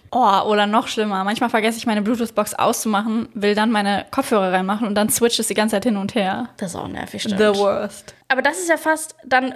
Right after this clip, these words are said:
Speaker 2: mega schlau von dem Gerät,
Speaker 1: Mhm.
Speaker 2: dass es automatisch umschwitzt, aber umschwitzt, <laughs> automatisch umschwitzt. Dass es automatisch, äh, umswitcht auf das Gerät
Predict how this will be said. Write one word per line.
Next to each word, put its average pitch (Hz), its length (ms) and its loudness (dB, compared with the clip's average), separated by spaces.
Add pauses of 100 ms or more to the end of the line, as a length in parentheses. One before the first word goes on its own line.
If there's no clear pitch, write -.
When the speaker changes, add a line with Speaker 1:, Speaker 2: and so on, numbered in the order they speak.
Speaker 2:
mega 247 280 4
schlau 233 360 2
von 240 200 -2
dem 196 260 -4
Gerät, 196 360 -4
Speaker 1:
Mhm. 302 120 -4 (320)
Speaker 2:
dass 240 120 0
es - 260 -4 (120)
automatisch 240 420 2
umschwitzt, 247 420 -2
aber 208 300 2
umschwitzt, 240 500 0 (380)
<laughs> - 380 -12
automatisch 262 420 2
umschwitzt. 233 400 -4 (460)
Dass 262 160 4
es 262 80 2
automatisch, 240 680 2
äh, - 180 0
umswitcht 285 640 0
auf 220 120 0
das 226 140 -4
Gerät 233 440 0